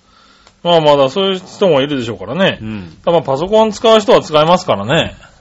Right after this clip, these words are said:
Speaker 2: まあまあもちろんね、
Speaker 1: どうしてもね。
Speaker 2: 作業をしなきゃいけないときはそうですけど。
Speaker 1: はい。
Speaker 2: なんかし-、ちょっと調べ物ぐらいのさ、
Speaker 1: そうですね。
Speaker 2: ニュースとかチェックするとかさ。
Speaker 1: はいはい。
Speaker 2: ねえ、あの、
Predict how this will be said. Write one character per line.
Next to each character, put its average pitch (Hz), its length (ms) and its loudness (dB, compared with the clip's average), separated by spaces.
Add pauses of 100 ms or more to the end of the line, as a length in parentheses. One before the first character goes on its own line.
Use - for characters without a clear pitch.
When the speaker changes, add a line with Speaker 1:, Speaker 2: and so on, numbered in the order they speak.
(480)
Speaker 2:
ま 147 140 -2
あ 147 40 -4
ま 165 120 0
あ 147 40 0
も 143 80 -6
ち 131 60 2
ろ 123 60 2
ん - 20 -2
ね、 151 80 0
Speaker 1:
ど 120 60 -4
う - 20 -8
し - 20 -
て 170 60 -4
も 151 60 0 (120)
ね。 151 60 -20
Speaker 2:
作 190 220 -2
業 147 420 0
を 135 80 -4
し - 180 -14
な 180 100 -4
き 147 60 -6
ゃ 117 40 -2
い 113 40 -6
け 139 80 -8
な 180 100 -2
い 165 60 -2
と 151 100 -10
き 127 60 -12
は 110 80 -6
そ 95 140 -14
う 90 40 -14
で 90 80 -18
す - 80 -20
け 156 80 -2
ど。 151 60 4
Speaker 1:
は 113 360 0
い。 87 60 -20 (520)
Speaker 2:
な 185 80 -12
ん - 40 -10
か - 40 -6
し-、 - 160 -20
ち 160 100 -10
ょ 147 40 -4
っ - 20 -20
と - 60 -20
調 - 160 -12
べ 135 200 -2
物 135 280 -8
ぐ 131 80 -6
ら 110 120 -4
い 92 40 -10
の 87 120 -18
さ、 98 380 -10
Speaker 1:
そ 165 160 2
う 117 40 -2
で 110 80 -4
す 123 40 -10
ね。 131 80 -4
Speaker 2:
ニ 143 60 0
ュ 135 40 0
ー 127 40 0
ス 95 120 -8
と 107 80 -12
か 98 200 -10
チ 101 120 -14
ェ 92 40 -14
ッ 87 40 -20
ク - 160 -20
す 95 80 -20
る 87 80 -18
と - 100 -20
か - 140 -20
さ。 101 320 -10 (360)
Speaker 1:
は 139 180 0
い - 20 -6
は 92 340 -12
い。 120 40 -18
Speaker 2:
ね 113 440 -8
え、 - 160 -20
あ 107 220 -10
の、 90 640 -16